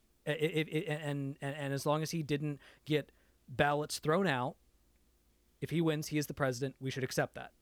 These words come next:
If he doesn't win after they count all of the mail-in votes,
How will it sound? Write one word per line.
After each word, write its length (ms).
If 120
he 140
doesn't 360
win 420
after 360
they 160
count 340
all 180
of 100
the 60
mail-in 440
votes, 640